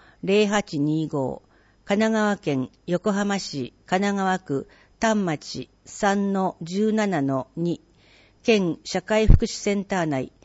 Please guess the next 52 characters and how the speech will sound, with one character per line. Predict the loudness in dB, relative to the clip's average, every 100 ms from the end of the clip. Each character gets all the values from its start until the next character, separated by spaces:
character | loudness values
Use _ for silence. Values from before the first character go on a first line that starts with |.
| _ _
へ | -2 0
郵 | 0 -2
送。 | -2 -2 -2 -2 -8 _ _ _ _ -4
申 | 0 2
し | 0
込 | 0 0
み | 0
書 | 0 2
は | 2 0 -4 -4
同 | 0 0
会 | 0 -2 -2 -4
ホ | -2 0
ー |
ム | 0 0
ペ | 0 -2
ー |
ジ | -4
か | -6 -2
ら | -2 -2 -4
ダ | -2 0
ウ | 0
ン | 0 -2
ロ | -2
ー | -2
ド | -4
で | -6
き | -10 -10
ま | -10
す。 | -12 -20 _ _ _ _ _ _ _ 0
問 | 2 2
い |
合 | 2
わ | 0
せ、 | -4 -6 -6 -8 _ _ _ _
県 | -2 0 0 -4
身 | -6 -4 -2
体 | 2 0 0
障 | 0 0
害 | -2 -4
者 | -2 -2 0
連 | 0 -2
合 | -4 -4
会、 | -4 -4 -6 -10 -20 _ _
電 | -2 0 0 0
話 | 0 0 _ _ -2
零 | 2 2 2
四 | 0 0 -4
五 | -6 -8 _ _ _
三 | -16 -2 0 0 -4
一 | -8 -8 -14 -10
一 | -12 -8 -6
の | -4 -6